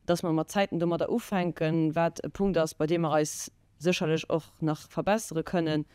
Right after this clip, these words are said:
weil das ein groß Envergure de Budget und ich meine, da muss ich ganz, ganz frei, dass wir da aufhängen.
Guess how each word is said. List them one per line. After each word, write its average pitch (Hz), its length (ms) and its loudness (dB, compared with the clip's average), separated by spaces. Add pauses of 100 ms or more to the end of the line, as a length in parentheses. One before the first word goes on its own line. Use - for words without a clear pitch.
(220)
weil 143 80 -8
das 180 180 2
ein 156 220 2 (260)
groß 190 260 0
Envergure 170 560 0
de 156 80 -2
Budget 143 360 0
und 139 120 2
ich 139 180 -4
meine, 147 160 0
da 147 80 0
muss 156 120 0
ich 156 100 2
ganz, 156 200 0
ganz 151 240 -2
frei, 156 220 -4
dass 147 100 0
wir 147 100 2
da 135 200 2 (340)
aufhängen. 147 640 -2